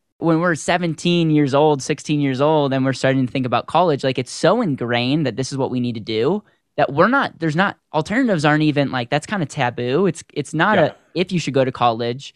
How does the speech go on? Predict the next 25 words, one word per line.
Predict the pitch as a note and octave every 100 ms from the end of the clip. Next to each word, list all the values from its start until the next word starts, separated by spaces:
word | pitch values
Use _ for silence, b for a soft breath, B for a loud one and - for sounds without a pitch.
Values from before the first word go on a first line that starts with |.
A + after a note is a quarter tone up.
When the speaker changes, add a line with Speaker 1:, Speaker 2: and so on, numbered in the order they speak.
| _
Speaker 1:
it's | - C3+
a, | C#3 A#2+ -
what | - C#3
are |
you | D#3+
gonna | D#3 C3
do | A2+ C3+
when | B2+ E3+
you | D#3
hit | C3
college? | - A2+ F#2+ - - - _
And, | - D3+ - -
and | D#3
I | G3+
just | C4 -
think, | A3
I | E3+
just | G3
wanna | A#3 D3+
point | - D#3+ D#3+
that | C3+ B2
out | B2 C#3 -
because | C3+ C#3+ C3
I | C3
think | D3 C3+